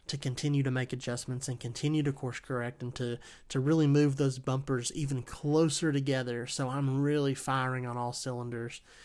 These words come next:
um, because I know that I need help. And so I'm using the tools that I have around me to do that. And right now, uh, my Apple Watch is actually being really helpful to me,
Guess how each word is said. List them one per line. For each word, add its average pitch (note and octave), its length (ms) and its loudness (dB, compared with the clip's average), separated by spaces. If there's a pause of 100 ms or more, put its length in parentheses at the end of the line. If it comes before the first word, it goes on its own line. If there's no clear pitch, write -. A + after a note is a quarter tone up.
(320)
um, A#2+ 180 -8
because C#3 240 -2
I G3 80 0
know G3+ 220 4
that F3+ 120 2
I F3+ 100 4
need F#3 160 2
help. D3+ 280 -6 (400)
And C3 160 -4
so C3 220 0
I'm B2+ 180 0
using C3+ 460 2
the B2+ 80 -2
tools D3 340 -2
that C#3 120 -2
I B2+ 60 0
have C3+ 200 0
around B2+ 320 -2
me B2 260 -6 (500)
to B2 420 -2 (200)
do B2+ 200 -6
that. - 260 -14 (260)
And C#3 100 -2
right D3+ 180 2
now, F#3 320 0 (340)
uh, B2 240 -2
my C#3 120 0
Apple C3+ 300 0
Watch D3 320 -2
is D3 160 -8
actually C#3 420 -2
being C3+ 280 2
really A#2+ 460 -4 (100)
helpful - 720 -6
to C#3+ 100 -4
me, C3+ 320 -8